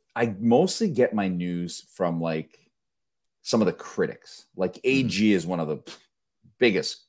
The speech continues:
Speaker 1: trolls slash critics out there when
Speaker 2: Mm-hmm.
Speaker 1: it comes to Top Shot. And he said it again today. "The minute everything unlocks,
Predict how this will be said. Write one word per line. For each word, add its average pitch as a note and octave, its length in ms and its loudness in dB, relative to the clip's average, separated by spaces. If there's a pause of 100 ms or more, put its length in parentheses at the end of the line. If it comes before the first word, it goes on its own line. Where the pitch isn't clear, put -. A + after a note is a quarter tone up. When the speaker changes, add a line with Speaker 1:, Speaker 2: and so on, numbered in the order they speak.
(100)
Speaker 1:
trolls G2+ 440 4
slash E2+ 360 -6
critics F2+ 320 -2
out F#2+ 200 0
there D#2+ 140 -2
when D2+ 100 -6
Speaker 2:
Mm-hmm. D2+ 80 -10
Speaker 1:
it - 20 -10
comes E2 120 -10
to - 100 -20
Top B2+ 240 0
Shot. - 260 -10 (240)
And B2+ 100 2
he B2+ 80 6
said E3+ 160 6
it D3 100 8
again A2 200 4
today. F#2 340 -2
"The G2+ 100 -2
minute A2+ 380 2
everything A2 320 0
unlocks, F2+ 520 -6